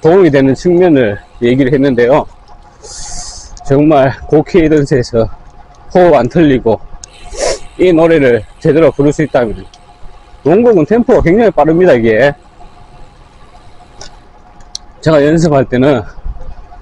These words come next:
구십 프로로 속도 맞춰서 연습을 했었어요. 아, 옆에서 초등학생 딸내미 유튜브, 유튜버 콩콩 티비,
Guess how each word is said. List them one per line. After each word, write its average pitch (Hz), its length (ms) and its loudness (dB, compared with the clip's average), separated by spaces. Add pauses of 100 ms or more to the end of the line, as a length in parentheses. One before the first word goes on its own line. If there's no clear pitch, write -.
(180)
구십 175 280 0
프로로 113 480 0 (440)
속도 156 260 -4
맞춰서 139 500 0 (580)
연습을 147 380 0
했었어요. 143 580 0 (1120)
아, 101 540 0 (1200)
옆에서 135 520 0 (140)
초등학생 147 840 -2
딸내미 147 600 0 (800)
유튜브, 151 680 2 (640)
유튜버 143 540 0 (640)
콩콩 202 360 0
티비, 131 560 0